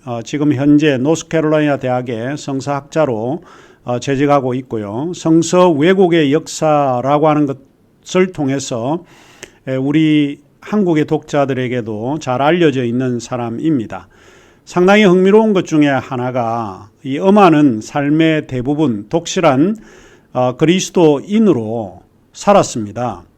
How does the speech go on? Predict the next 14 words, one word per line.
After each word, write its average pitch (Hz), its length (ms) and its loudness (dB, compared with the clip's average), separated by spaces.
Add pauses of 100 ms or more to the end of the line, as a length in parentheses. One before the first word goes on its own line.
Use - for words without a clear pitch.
(160)
예, 120 100 -8
그는 165 240 2
고등학교 160 540 2
시절에 139 460 -4
거듭남을 156 1000 0
체험을 147 440 -2
하고 120 600 -4 (300)
자신을 156 480 2
하나님께 151 920 0
드려서 120 800 -2 (440)
더욱더 165 480 4
열심히 160 400 2
성경을 143 500 -2
배우면서 143 800 -2